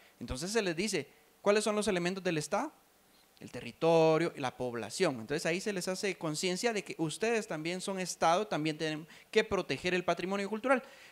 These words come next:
Entonces algún involucrado que quiera, eh, cometer, no, no tenemos, no tenemos. En realidad es muy voluntario, es el hecho de, de, de, de, de incentivar, sensibilizarse, llevar el mensaje a otros guatemaltecos. Entonces más que todo lo vemos como un,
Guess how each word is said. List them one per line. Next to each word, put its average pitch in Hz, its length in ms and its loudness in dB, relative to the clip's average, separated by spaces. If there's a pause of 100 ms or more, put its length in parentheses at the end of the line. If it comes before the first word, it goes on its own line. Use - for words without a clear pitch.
Entonces 254 400 -2
algún 196 240 4
involucrado 196 880 6
que 170 140 -6
quiera, 190 420 4 (260)
eh, 185 160 -6 (180)
cometer, 240 300 -2
no, 269 180 2
no 269 160 -2
tenemos, 233 460 -4
no 220 120 -6
tenemos. 226 260 -4
En 196 100 -2
realidad 202 360 2
es 226 140 0
muy 226 160 0
voluntario, 190 720 2
es 190 140 -2
el 180 120 -2
hecho 185 220 -2
de, 170 180 0 (300)
de, 156 300 4
de, 147 260 2
de, 143 340 2
de 151 140 2
incentivar, 160 800 4
sensibilizarse, 180 1080 0
llevar 160 540 4
el 170 100 0
mensaje 151 460 -4
a 160 40 2
otros 165 240 -2
guatemaltecos. 180 840 -2 (320)
Entonces 226 300 -4
más 254 140 2
que 262 120 -2
todo 269 180 4
lo 247 100 4
vemos 233 300 2
como 175 400 0
un, 214 320 -2